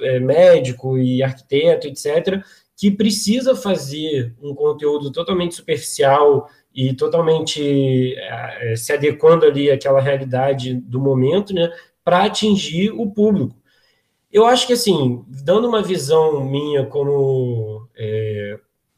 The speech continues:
como ide-, idealizador do Cult, que tá trabalhando de um outro lado, um lado menos superficial de, de foto e vídeo curto e tal, e mais,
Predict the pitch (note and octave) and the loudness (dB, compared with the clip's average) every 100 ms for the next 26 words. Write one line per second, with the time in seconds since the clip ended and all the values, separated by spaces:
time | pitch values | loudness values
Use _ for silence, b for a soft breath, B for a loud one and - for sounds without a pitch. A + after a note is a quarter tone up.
0 | _ - B2+ C3+ A#2+ - B2+ B2 C3+ B2+ | _ -6 -2 -2 -2 -8 -6 0 0 2
1 | C3+ B2+ B2+ A#2+ D#3+ F#3+ F3+ C3 A2+ A#2+ | 2 2 0 -2 4 4 4 0 -8 -6
2 | C#3+ C#3 D3 C#3+ C#3 C#3+ C3+ B2+ A#2+ A#2 | -6 -4 0 2 6 6 6 2 0 -4
3 | - A#2+ C3+ D#3 D#3+ C#3 C#3+ E3+ C3+ C3+ | -10 -2 2 2 2 0 2 2 2 2
4 | C3+ C3+ C3+ C#3 D3 C#3+ - C3+ A#2 - | 2 0 -2 -2 -2 -4 -8 -8 -8 -6
5 | C3 C3 C3 B2+ A2+ A#2 A#2+ A#2 A#2 A2 | -2 0 0 -2 -8 -10 -8 -6 -8 -10
6 | A#2 - C3 C3+ B2+ B2 A2+ B2 A#2 C3+ | -16 -8 0 0 -2 -8 -8 -10 -10 -8
7 | C3+ - - B2+ B2+ B B _ C3 C3+ | -8 -8 -2 -2 -2 B B _ -4 0
8 | C#3 D#3 D#3 - - | 2 2 0 -6 -10